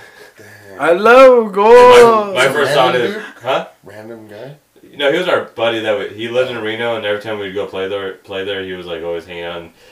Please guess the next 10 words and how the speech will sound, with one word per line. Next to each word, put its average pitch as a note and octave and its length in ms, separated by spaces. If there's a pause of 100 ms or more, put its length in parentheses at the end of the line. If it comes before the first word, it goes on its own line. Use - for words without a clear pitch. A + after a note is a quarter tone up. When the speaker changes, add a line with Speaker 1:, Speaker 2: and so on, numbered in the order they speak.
Speaker 3:
he A#2 80
actually, A2 280
like, F2+ 260 (180)
when F2 500
we F#2+ 140
went F#2+ 200
to F#2 100
Reno, F2+ 460 (220)
he F2 300
just E2+ 240